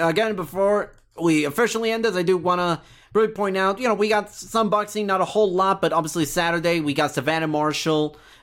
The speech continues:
uh, defending her W B O middleweight title against Fem-, uh, Femke Hermans. Uh, when, if Savannah wins, then we pretty much got the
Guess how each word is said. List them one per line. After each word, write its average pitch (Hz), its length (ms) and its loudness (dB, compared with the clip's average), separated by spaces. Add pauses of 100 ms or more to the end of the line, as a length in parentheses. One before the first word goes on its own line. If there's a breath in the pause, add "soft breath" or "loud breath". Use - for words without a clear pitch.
uh, 139 380 4
defending 151 380 -2
her 143 80 2
W 139 260 0
B 143 140 4
O 139 40 4
middleweight 139 360 0
title 139 200 0
against 127 220 -4
Fem-, 143 180 -2 (280)
uh, 123 520 0
Femke 139 300 -4
Hermans. 135 480 0 (300 loud breath)
Uh, 117 420 0 (180)
when, 156 260 -2
if 156 520 -8 (140)
Savannah 135 400 0
wins, 277 720 -2
then 147 200 -4
we 127 80 -2
pretty 135 240 0
much 127 200 -2
got 120 200 -2
the 113 60 -6